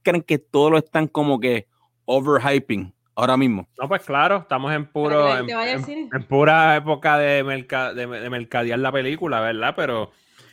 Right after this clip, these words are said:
Speaker 2: a mí este tipo de película me preocupa mucho. Siempre me dan, me causa ansiedad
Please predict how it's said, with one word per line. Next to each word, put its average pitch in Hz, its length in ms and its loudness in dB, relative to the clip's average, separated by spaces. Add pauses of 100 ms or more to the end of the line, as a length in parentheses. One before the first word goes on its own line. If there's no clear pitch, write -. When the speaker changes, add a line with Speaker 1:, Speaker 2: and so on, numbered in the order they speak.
(100)
Speaker 2:
a 127 160 0
mí 151 120 2
este 180 300 -2
tipo 208 300 -2
de 202 100 0
película 190 460 -2
me 160 160 -4
preocupa 135 500 -2
mucho. 139 420 -4 (120)
Siempre 120 400 -4
me 143 160 -2
dan, 135 320 0
me 120 100 -4
causa 120 320 0
ansiedad 120 540 2